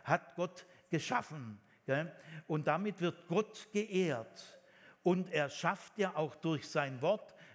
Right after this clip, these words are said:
er sprach, es werde Licht, gell? Äh, also der Satz im Anfang sch-, äh, sch-, äh, knüpft nicht nur sehr bewusst an den ersten Satz der Bibel an, sondern auch an das Schaffen Gottes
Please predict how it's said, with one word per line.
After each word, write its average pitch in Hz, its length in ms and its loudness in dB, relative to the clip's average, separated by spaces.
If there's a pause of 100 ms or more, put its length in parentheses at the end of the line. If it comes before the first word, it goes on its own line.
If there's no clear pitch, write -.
er 143 120 2
sprach, 143 500 -2
es 147 200 -8
werde 131 280 -2
Licht, 180 400 -6
gell? 139 200 0 (300)
Äh, 139 160 0
also 147 340 -2
der 139 220 0
Satz 175 480 -2
im 175 260 0
Anfang 175 720 -2 (720)
sch-, - 240 -8
äh, 160 440 0
sch-, - 160 -10
äh, 143 120 0
knüpft 160 480 -2
nicht 196 240 -2
nur 165 220 2
sehr 208 360 2
bewusst 170 600 -2 (220)
an 165 160 2
den 151 180 -2
ersten 165 340 -2
Satz 147 360 -2
der 147 100 -2
Bibel 170 380 -2
an, 190 260 -4 (220)
sondern 165 480 0
auch 151 360 0
an 160 160 0
das 139 200 0
Schaffen 170 480 -2
Gottes 185 460 -2